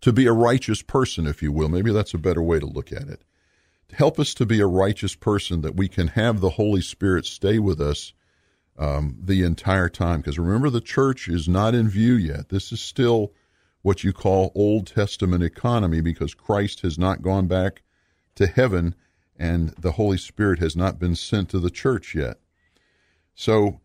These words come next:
you can see the goodness, you can see the grace of Christ here in the way he has structured this prayer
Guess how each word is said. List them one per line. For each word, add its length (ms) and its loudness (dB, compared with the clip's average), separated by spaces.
you 120 4
can 160 2
see 240 -4
the 140 2
goodness, 560 2
you 100 2
can 140 0
see 200 0
the 120 2
grace 680 0
of 200 -6
Christ 580 -2
here 380 0
in 280 0
the 120 -2
way 360 2
he 220 -2
has 160 0
structured 640 -2
this 220 -2
prayer 640 0